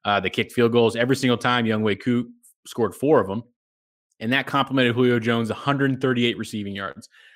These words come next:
And you could say if Matt Ryan kinda put something together, he probably would have had a touchdown too. So even though this game ended twenty-five to seventeen, it really was pretty much over midway through the fourth quarter.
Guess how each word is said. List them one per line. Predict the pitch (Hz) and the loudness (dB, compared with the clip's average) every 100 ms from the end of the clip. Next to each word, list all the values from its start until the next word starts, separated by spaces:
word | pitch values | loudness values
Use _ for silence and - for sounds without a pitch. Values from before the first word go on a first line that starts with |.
| _ _ | _ _
And | 104 | -4
you | 110 | -4
could | 104 | -2
say | 120 117 | 2 2
if | 110 - | 2 -2
Matt | 113 117 | -4 -4
Ryan | 101 123 113 | -2 -2 -2
kinda | 117 104 | -4 -4
put | 123 | -4
something | 120 113 104 | -4 -4 -4
together, | 104 127 113 - _ _ _ _ _ _ _ _ _ _ _ _ _ - - | 0 2 0 -4 _ _ _ _ _ _ _ _ _ _ _ _ _ -6 -4
he | |
probably | 120 139 | 2 4
would | 120 | 4
have | 117 104 | 4 0
had | |
a | |
touchdown | 92 107 - 90 | 0 -2 -4 -12
too. | - 92 - _ _ _ | -10 -12 -14 _ _ _
So | - 131 123 - _ _ _ _ _ _ _ _ _ _ - | -4 -2 -2 -4 _ _ _ _ _ _ _ _ _ _ -12
even | 170 202 165 | -6 -2 0
though | 156 | 2
this | 131 | 0
game | 104 120 117 110 | 0 0 0 -2
ended | 110 104 95 | -2 -4 -4
twenty-five | 113 107 110 107 | -4 -2 0 0
to | |
seventeen, | 104 113 98 - 104 120 - _ - | -2 -4 -4 -6 -6 -8 -12 _ -2
it | 123 | 0
really | 107 107 117 120 127 131 127 127 - _ | 0 0 2 2 4 4 2 0 -8 _
was | 98 110 110 107 | -2 2 4 2
pretty | - 120 110 | -2 -2 0
much | 107 101 | 0 0
over | 101 98 101 101 - _ _ _ _ _ _ - | 0 0 0 -2 -6 _ _ _ _ _ _ -12
midway | 98 117 117 107 | -2 2 2 2
through | 101 95 | 0 -6
the | |
fourth | 87 92 87 | -10 -10 -12
quarter. | - 90 - | -14 -18 -18